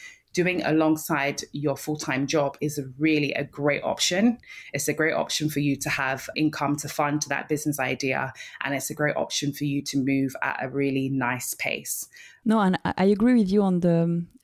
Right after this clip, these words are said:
Speaker 2: peer pressure and wanting to grow very fast. Also because we are bombarded by,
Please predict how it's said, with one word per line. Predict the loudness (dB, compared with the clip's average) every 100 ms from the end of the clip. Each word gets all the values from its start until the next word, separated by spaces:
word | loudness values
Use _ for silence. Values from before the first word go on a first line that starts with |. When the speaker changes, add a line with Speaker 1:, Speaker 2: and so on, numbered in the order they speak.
| _
Speaker 2:
peer | 2 2
pressure | 2 2 2 2 4 4 4
and | 2 2 4
wanting | 4 2 0
to | -6
grow | 0 4 6 4
very | 4 2
fast. | 2 2 2 0 0
Also | 2 2
because | 0 2 0 4
we | 4
are | 4
bombarded | 4 4 4 4 4 2 4
by, | 2 4